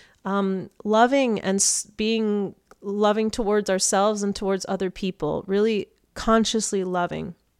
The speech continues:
either socially, um, you know,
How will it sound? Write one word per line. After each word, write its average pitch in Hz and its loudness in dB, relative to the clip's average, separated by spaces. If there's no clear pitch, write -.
either 190 0
socially, 226 -2
um, 180 -4
you 202 -2
know, 180 0